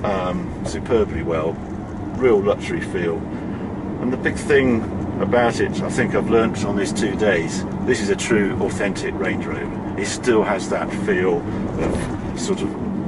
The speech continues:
you just float down the road, it's effortless for cruising, big glass area to look out of. So it's a true Range Rover. What I think is gonna be fascinating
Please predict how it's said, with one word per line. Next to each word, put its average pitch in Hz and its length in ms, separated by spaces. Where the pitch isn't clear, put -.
you - 160
just - 260
float 113 460
down 104 200
the 95 80
road, 95 360
it's - 180
effortless - 600
for - 100
cruising, 185 680
big 113 180
glass 104 360
area 90 200
to 92 60
look 95 200
out 95 320
of. - 180
So 107 100
it's 139 140
a 135 80
true 135 380
Range 95 340
Rover. 139 320
What 151 140
I 107 60
think 120 180
is - 60
gonna 110 140
be 98 140
fascinating 98 760